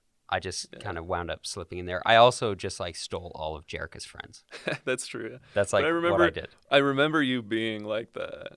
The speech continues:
Speaker 2: like, a, you know, really energetic, funny guy, you know, and you always had something that you wanted to say loudly to make people laugh, and I enjoyed that.
Speaker 1: <laughs>
Speaker 2: I
Speaker 1: I'm glad you
Speaker 2: remember
Speaker 1: enjoyed it, 'cause I know some people who didn't.
Speaker 2: Yeah. <laughs> Oh, yeah, for sure. But, uh,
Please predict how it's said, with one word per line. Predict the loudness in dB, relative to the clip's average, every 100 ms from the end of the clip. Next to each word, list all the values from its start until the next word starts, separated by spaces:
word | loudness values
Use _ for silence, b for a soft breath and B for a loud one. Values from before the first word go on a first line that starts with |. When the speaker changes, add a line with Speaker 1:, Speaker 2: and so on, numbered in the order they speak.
| _
Speaker 2:
like, | -14 -14
a, | -16 -18 _ _ _
you | -12
know, | -10 -12 -16 _ _ _ -4
really | 0 2
energetic, | 2 0 0 2 4 2 -6
funny | -6 -2 0 -2
guy, | 0 0 0 -2
you | -6
know, | -10 -10
and |
you | -10
always | -10 -8
had | -8 -8 -10 -14 b b
something | -8 -6 -4
that | -6 -6
you |
wanted | -6 -6 -6
to |
say | -4 -4
loudly | -2 -2 -2 -2 -6
to | -8
make | -8 -10 -10
people | -12 -10 -6
laugh, | -2 -2 -6 _ _ _ _
and | -4
I | -2
enjoyed | -4 -4 -4 -4 -4
that. | -4 -4 -4
Speaker 1:
<laughs> | -4 -6 -20 -4
Speaker 2:
I | 2 4
Speaker 1:
I'm | 4
glad | 10 10 10
you | 2
Speaker 2:
remember |
Speaker 1:
enjoyed | 2 6 6
it, | 6 0
'cause | 4
I | 4
know | 6 0
some | -2 -4
people | -8 -8 -6
who | -4
didn't. | -2 -2 -2 -10
Speaker 2:
Yeah. | -2 6 6 8 4
<laughs> | 6
Oh, | 4 6
yeah, | 4 0
for | -4 -8
sure. | -6 -8 -8 -14 B B -6
But, | 4 4 4
uh, | 4 4 2